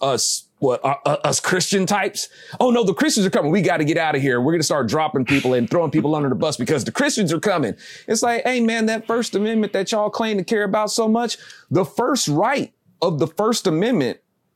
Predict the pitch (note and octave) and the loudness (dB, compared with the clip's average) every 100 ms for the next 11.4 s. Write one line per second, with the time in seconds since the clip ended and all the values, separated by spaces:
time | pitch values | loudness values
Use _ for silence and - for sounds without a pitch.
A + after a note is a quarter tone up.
0 | _ - D3+ - A3 F3+ F#3+ B2+ D3 F#3+ | _ -2 -2 2 2 4 2 2 0 0
1 | B2+ C3 F2 G1+ - - - D3+ - - | -2 0 0 -4 -4 -2 0 -2 0 0
2 | - C#3 G2 E2+ - - - D#3 F3 C3 | 0 0 0 -2 -6 -20 -2 0 2 2
3 | G3+ G3+ G3+ E3 E3 E3+ C#3 G3+ F#3+ E3+ | 2 2 0 2 2 0 0 0 2 0
4 | C3+ E3 F3 C#3+ A#2+ F#3 - E3+ D#3 A3 | 0 2 2 0 0 0 0 0 0 0
5 | G3 F3+ B3 G#4 C#4+ - A3 G#3 C4 E4+ | 0 2 2 2 2 2 2 2 2 0
6 | C#4+ E3+ F2 - - - A#3 D4 D#4 D4+ | 0 0 -2 -8 -20 -4 0 2 2 2
7 | C4 B3 A#3+ A#3 G3 A3 A3 - A#3+ A#3+ | 0 0 0 0 0 0 -2 -2 0 0
8 | G3+ E3+ G#2 D2+ - - - - B3 C#4 | 0 2 2 -2 -8 -20 -10 -2 0 0
9 | - - C#4+ B3+ - - - _ _ _ | -2 -2 0 0 -2 -8 -12 _ _ _
10 | - B3 G#3+ D3+ F3 C4 A#3+ - C4 - | -2 0 2 2 2 2 0 0 0 -2
11 | - G3 G#3 | 0 2 0